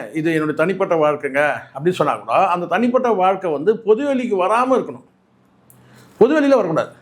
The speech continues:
நீங்க ஒரு நீதிமன்றத்திலே போய் ஒரு வழக்கு தொடுக்குறீங்க சார், அந்த வழக்குல வந்து ஒரு ஜட்ஜ்மெண்ட் வந்துச்சுன்னு வச்சுக்கோங்க, வ-, வருதுன்னு வச்சுக்கோங்களேன், அந்த ஜட்ஜ்மெண்ட் வந்து விவாதிக்கப்படும் மக்கள்கிட்ட. எப்படி நீங்க வந்து இது என்னுடைய மேட்டர் நீங்க எப்படி விவாதிப்பீங்கன்னு சொல்ல முடியாது.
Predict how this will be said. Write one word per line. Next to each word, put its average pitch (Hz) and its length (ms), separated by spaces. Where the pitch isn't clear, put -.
நீங்க 165 180
ஒரு 165 160
நீதிமன்றத்திலே 240 720
போய் 269 180
ஒரு 220 100
வழக்கு 220 280
தொடுக்குறீங்க 180 400
சார், 151 260
அந்த 190 180
வழக்குல 254 440
வந்து 233 180
ஒரு 240 100
ஜட்ஜ்மெண்ட் 220 440
வந்துச்சுன்னு 190 260
வச்சுக்கோங்க, 156 300
வ-, 190 200
வருதுன்னு 214 300
வச்சுக்கோங்களேன், 190 360
அந்த 220 140
ஜட்ஜ்மெண்ட் 294 480
வந்து 285 180
விவாதிக்கப்படும் 226 680
மக்கள்கிட்ட. 185 400
எப்படி 320 280
நீங்க 302 200
வந்து 277 260
இது 262 200
என்னுடைய 285 320
மேட்டர் 247 320
நீங்க 233 140
எப்படி 262 160
விவாதிப்பீங்கன்னு 233 500
சொல்ல 196 120
முடியாது. 147 320